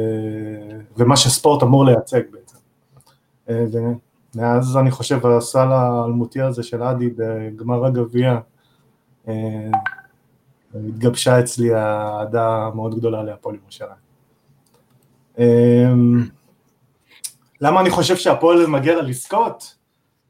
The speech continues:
אה, אני לא חושב שיש כזה דבר מגיע, במיוחד בשיטה של פיינל פור. אה, זו שיטה מאוד מאוד בעייתית, אה, לכל הדעות.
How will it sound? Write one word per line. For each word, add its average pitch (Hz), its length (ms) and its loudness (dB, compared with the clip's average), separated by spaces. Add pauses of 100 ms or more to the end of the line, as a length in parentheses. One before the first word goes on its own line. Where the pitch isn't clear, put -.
(180)
אה, 135 680 -6
אני 131 160 -4
לא 139 60 -4
חושב 240 240 -6
שיש - 280 -6
כזה 160 140 -2
דבר 135 220 -2
מגיע, 131 380 0
במיוחד 123 420 -6
בשיטה 131 340 -6
של 123 160 -10
פיינל 123 320 -6
פור. 139 300 -8 (1160)
אה, 120 60 0 (840)
זו 104 240 -18
שיטה - 220 0
מאוד 120 480 4
מאוד 113 260 6
בעייתית, 110 840 2 (160)
אה, 107 320 -2
לכל 135 340 2
הדעות. 139 520 2